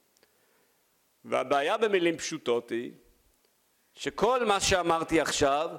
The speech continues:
לא בדיוק מתאר את סעודיה.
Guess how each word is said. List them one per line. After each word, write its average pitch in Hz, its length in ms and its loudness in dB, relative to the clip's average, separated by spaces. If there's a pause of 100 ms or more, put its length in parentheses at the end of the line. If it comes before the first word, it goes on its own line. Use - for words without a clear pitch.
(640)
לא 151 240 0
בדיוק 196 880 -2 (400)
מתאר 135 540 0
את 139 100 -6
סעודיה. 104 540 -4